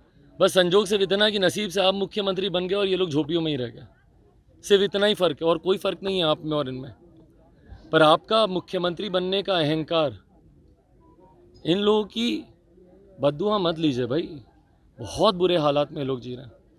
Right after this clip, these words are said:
मवेशी तक, जानवर जले हुए हैं भाई। हम लोग तो बोल के अपना दुख बता रहे हैं, वो तो बता भी नहीं पा रहे हैं।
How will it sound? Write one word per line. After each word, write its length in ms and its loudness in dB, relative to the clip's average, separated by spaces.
मवेशी 540 0
तक, 200 -6
जानवर 440 -6
जले 260 0
हुए 100 -4
हैं 140 -12
भाई। 220 -6
हम 120 -2
लोग 120 2
तो 80 4
बोल 180 2
के 80 -2
अपना 180 2
दुख 160 0
बता 180 0
रहे 100 4
हैं, 100 0
वो 60 -2
तो 100 -2
बता 260 -2
भी 100 -4
नहीं 120 -6
पा 100 -12
रहे 160 -14
हैं। 60 -18